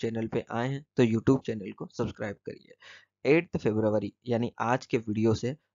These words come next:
जो मेरा YouTube के वीडियोज़ का थीम है वो चेंज होने वाला है। पहले मैं स्टॉक के बारे में बताता था और बोलता था कि स्टॉक में ऐसा करना चाहिए, वैसा करना चाहिए, फिर वही मैं आपको एनालिसिस में बताता था,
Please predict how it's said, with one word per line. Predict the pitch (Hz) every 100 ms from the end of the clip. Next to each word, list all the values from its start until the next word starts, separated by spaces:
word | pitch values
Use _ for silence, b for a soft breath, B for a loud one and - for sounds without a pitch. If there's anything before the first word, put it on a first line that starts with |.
| -
जो |
मेरा | 139 147
YouTube | 143 117 107 135 -
के | 151
वीडियोज़ | 120 113 113 127
का | - 131
थीम | - 123
है | 127
वो | 139
चेंज | 139 113 110
होने | 110 -
वाला | - - -
है। | B B _
पहले | 127 131
मैं | 135 135
स्टॉक | - 110 -
के | 113
बारे | 113 113
में | 113
बताता | 110 107 110 120
था | 113 113 - _
और | 127 117
बोलता | 110 110 113
था | 117 113
कि | 113
स्टॉक | 113 - 113 -
में | 113
ऐसा | 110 110 113
करना | - 110 110
चाहिए, | - 113 113
वैसा | 113 113
करना | - 110 113
चाहिए, | - 110 107 - B -
फिर | 180
वही | 170 165 185
मैं | 185
आपको | 165 -
एनालिसिस | 147 117 113 113
में | 113
बताता | 107 - 104 -
था, | -